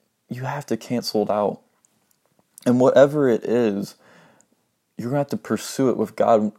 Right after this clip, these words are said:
Maybe, maybe your story may just be like Joshua's, where Joshua went around the walls of Jericho. I think it was about se-, it was seven days. Either way, it was very, it was several days.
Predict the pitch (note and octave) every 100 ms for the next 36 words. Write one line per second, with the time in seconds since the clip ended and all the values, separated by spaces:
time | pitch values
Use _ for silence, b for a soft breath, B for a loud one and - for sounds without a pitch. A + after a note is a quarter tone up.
0 | - - A#2 C3 C#3+ C#3 A#2+ b b b
1 | - D3 D#3+ D3 B2+ - B2+ B2+ A#2+ A2+
2 | G2+ A2 G#2+ A2+ F#2+ - G2+ G2+ - -
3 | - G#2+ G2+ A#2 A#2+ - A2 A2 A2 G#2
4 | G2+ G2+ F#2+ G2 G#2 G#2+ G2+ - G2+ G2
5 | - F#2+ G2 - b b b _ _ _
6 | _ _ - - B2+ B2 B2+ G#2+ G#2+ A2
7 | G#2 G2+ - b b b - - A2 A2
8 | - - G#2+ F#2+ - A2 G#2+ F#2+ F#2+ F#2+
9 | A2 A2 G2+ G2+ F#2+ G2+ F#2+ G#2 G#2 G#2
10 | - - G#2+ G#2 F#2 - _ _ - -
11 | A2 A2 G#2+ G2+ G2+ G#2 G2+